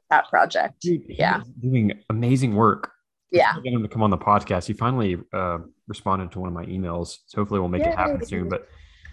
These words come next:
Speaker 1: That'd be awesome.
Speaker 2: he is communicating such quality knowledge to the masses on, through his
Speaker 1: Mm-hmm.
Speaker 2: TikTok and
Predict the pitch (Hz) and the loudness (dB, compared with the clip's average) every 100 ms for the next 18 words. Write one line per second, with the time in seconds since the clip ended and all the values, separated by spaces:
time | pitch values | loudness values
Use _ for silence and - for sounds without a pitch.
0 | - 190 220 208 196 - 170 165 151 147 | -8 -6 -2 0 0 0 -2 2 6 6
1 | 117 - - - 127 139 143 - 123 117 | 4 -2 0 4 6 6 6 6 4 6
2 | 117 107 104 - _ _ _ - - 123 | 4 2 0 -4 _ _ _ -14 -4 -2
3 | 135 - - - 110 113 110 107 95 95 | -2 -4 -12 -2 2 4 4 2 2 2
4 | 95 87 82 - _ _ _ - 104 92 | 2 -2 -10 -20 _ _ _ -12 -8 -2
5 | 90 90 95 87 - - 104 - 202 190 | 0 0 -2 -8 -8 -10 -6 2 4 4
6 | 175 165 165 - | 4 2 2 0